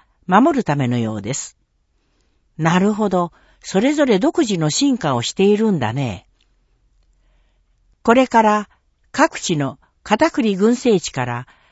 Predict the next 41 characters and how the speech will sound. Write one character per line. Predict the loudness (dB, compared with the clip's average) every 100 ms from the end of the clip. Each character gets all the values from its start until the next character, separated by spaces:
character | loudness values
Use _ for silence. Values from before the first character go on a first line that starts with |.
| _ _
開 | 2 2 4
花 | 0
の | 0
便 | 0 0 0
り | 0
が | -2
届 | -2 -2 -2
き | -2
ま | -4
す | -4 -8
が、 | -12 -14 _ _ _ _ 2
ご | 2
鑑 | 4 0
賞 | 2 2 2
に | 2
あ | 2
た | 0
っ | -2
て | -2 -2
は | -2 -4 -12 _ _
現 | 2 2 2
地 | 0
の | 0
天 | 0 0 0
候 | 0 0 0
を |
確 | -2 -4 0
認 | 2 2
し | 0
て | -2
か | 0 0
ら | 0 -2
お | -2
出 | 0
か | 0 -2
け | -4
く | -6
だ | -4 -2
さ | -2 -4
い | -4
ね。 | -8